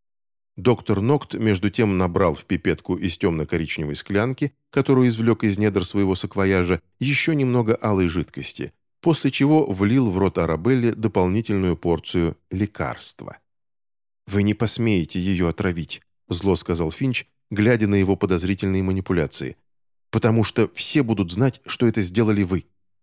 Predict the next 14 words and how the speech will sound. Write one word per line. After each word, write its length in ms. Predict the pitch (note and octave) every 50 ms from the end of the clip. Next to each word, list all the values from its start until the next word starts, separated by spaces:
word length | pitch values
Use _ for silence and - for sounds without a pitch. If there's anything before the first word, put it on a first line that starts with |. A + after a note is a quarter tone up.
| _ _ _ _ _ _ _ _ _ _ _ _ -
Доктор 420 | A2 F2+ G#2 F2+ - - - -
поднял 420 | - - F#2 F2 D#2 E2 E2 D#2 D#2+
голову 380 | F2 G2+ A#2 A#2+ A2+ G#2 A2+
и 140 | A2 - A2
замер, 480 | G2 F2+ F#2 F#2+ D#2+ C#2+ C#2+ C#2 - _
уставившись 680 | - F#2+ - - - G2 F2 E2+ E2 - - E2+ - -
на 80 | E2 D#2
мальчика. 460 | D2+ C2+ C2 - - - - - - _ _ _ _ _ _ _ _ _ _ _ _ _ _ _ _ -
«Я 280 | F2 D#2+ D2+ D2+ D2 E2
и 100 | G2 A#2+
не 160 | C3+ C#3+ B2+
думал 460 | F#2 D2 E2 E2+ E2+ G#2 C#3 F#3 F3
травить 440 | - - A2+ G#2 F2 D#2+ D#2 C#2 C#2
бедняжку», 720 | C#2 D2+ C#2+ C#2 D2 C#2 C#2+ - - - - - -